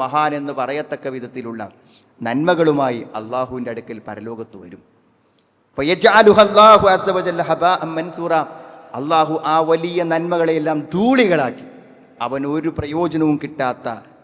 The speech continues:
പാഴായ പ്രവർത്തനങ്ങളാക്കി മാറ്റും. അപ്പോൾ സൗബാൻ റളിയല്ലാഹു അൻഹു ചോദിച്ചു, "അള്ളാഹുവിൻ്റെ റസൂലേ, അതാരാണെന്ന് ഞങ്ങൾക്കൊന്ന് പറഞ്ഞു തരൂ" എന്ന്. "ഞങ്ങൾക്ക് മനസ്സിലാവണില്ല, ഈ നന്മയുമായി വന്നിട്ട് അതിൻ്റെ ഒരു ഫലവും കിട്ടാത്ത ആൾക്കാർ ആരാന്ന് പറഞ്ഞിരുന്നു?" "അമാ ഇന്നഹും ഇഖ്വാനുക്കും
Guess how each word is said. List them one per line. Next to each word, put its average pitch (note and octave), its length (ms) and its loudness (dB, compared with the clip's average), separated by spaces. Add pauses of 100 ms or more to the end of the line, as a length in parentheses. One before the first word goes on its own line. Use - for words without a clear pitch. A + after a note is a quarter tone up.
(100)
പാഴായ D3 500 4 (140)
പ്രവർത്തനങ്ങളാക്കി C3 920 -8
മാറ്റും. - 260 -20 (220)
അപ്പോൾ B2+ 220 -12
സൗബാൻ C3 340 -6 (720)
റളിയല്ലാഹു D#3 540 0
അൻഹു D3 220 -2
ചോദിച്ചു, D3+ 380 -8
"അള്ളാഹുവിൻ്റെ C#3+ 380 -4
റസൂലേ, C3+ 340 -10 (160)
അതാരാണെന്ന് C3+ 760 -6
ഞങ്ങൾക്കൊന്ന് C3+ 600 -8
പറഞ്ഞു D3 320 -4
തരൂ" C3 160 -4 (140)
എന്ന്. G2 140 -18 (200)
"ഞങ്ങൾക്ക് G#3 380 -4
മനസ്സിലാവണില്ല, F#3+ 600 -2 (640)
ഈ - 20 -6 (180)
നന്മയുമായി G3 720 -2 (100)
വന്നിട്ട് D#3+ 380 -4
അതിൻ്റെ D#3 260 -8
ഒരു D3 140 -8
ഫലവും C#3 320 -2
കിട്ടാത്ത D3 320 -8 (120)
ആൾക്കാർ C#3 340 -6 (120)
ആരാന്ന് D#3 360 -4
പറഞ്ഞിരുന്നു?" A#2+ 460 -12 (200)
"അമാ D3+ 140 2 (120)
ഇന്നഹും G3 340 2
ഇഖ്വാനുക്കും G#3 580 8